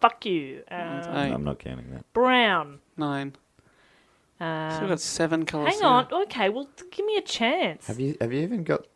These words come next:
Speaker 3: have you got yellow yet?
Speaker 1: Yeah, I said yellow.
Speaker 3: Right.
Speaker 1: I went, I did
Speaker 3: You
Speaker 1: those.
Speaker 3: got red?
Speaker 1: Yes. Stop <laughs> distracting
Speaker 2: See,
Speaker 1: me.
Speaker 3: What about purple?
Speaker 2: Rookie
Speaker 1: Um,
Speaker 2: mistake was
Speaker 1: I s-,
Speaker 2: just
Speaker 1: also said
Speaker 2: saying
Speaker 1: magenta.
Speaker 2: blue. You should have
Speaker 3: What
Speaker 2: said
Speaker 3: about
Speaker 2: dark
Speaker 3: cy-
Speaker 2: blue and then light
Speaker 1: Navy
Speaker 2: blue.
Speaker 1: blue.
Speaker 3: Cyan?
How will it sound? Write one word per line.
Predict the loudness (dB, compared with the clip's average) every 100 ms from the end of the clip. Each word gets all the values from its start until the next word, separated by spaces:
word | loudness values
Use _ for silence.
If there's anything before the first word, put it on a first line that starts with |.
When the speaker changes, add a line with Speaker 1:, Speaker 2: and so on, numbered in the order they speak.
| _ -8
Speaker 3:
have | -6
you |
got | -4 -2
yellow | 0 0 0
yet? | -2 -4 -8
Speaker 1:
Yeah, | -6 -6
I |
said | -4 -4
yellow. | -4 -4
Speaker 3:
Right. | -6 -10 _ _
Speaker 1:
I | -2
went, | -2 -4
I | -10
did | -10 -4
Speaker 3:
You | 0
Speaker 1:
those. |
Speaker 3:
got | 2 4
red? | 4 2 -10 _
Speaker 1:
Yes. | -4 0 0 -2 -12 -18
Stop | -8 -6 -6 -8
<laughs> | -6
distracting | -4 0 0 0 2
Speaker 2:
See, | 4
Speaker 1:
me. | 8
Speaker 3:
What |
about | 6 6
purple? | 6 6 4 -2 4
Speaker 2:
Rookie | 4 6
Speaker 1:
Um, | 2
Speaker 2:
mistake | 4 2 0 -2
was | -6 0
Speaker 1:
I | 2
s-, | 2
Speaker 2:
just | 8
Speaker 1:
also | 8 10
said | 8
Speaker 2:
saying | 8 8
Speaker 1:
magenta. | 4 2 0 4
Speaker 2:
blue. | 6 8 8
You | 4
should | 2
have | 2
Speaker 3:
What |
Speaker 2:
said | 8
Speaker 3:
about | 10 12
Speaker 2:
dark | 12 12 12
Speaker 3:
cy- | 10
Speaker 2:
blue | 8 8
and | 6
then | 6 8
light | 12 12
Speaker 1:
Navy | 12 10 8
Speaker 2:
blue. | 10 10
Speaker 1:
blue. | 10 10 8
Speaker 3:
Cyan? | 2 8 10 10 6 4 0 -6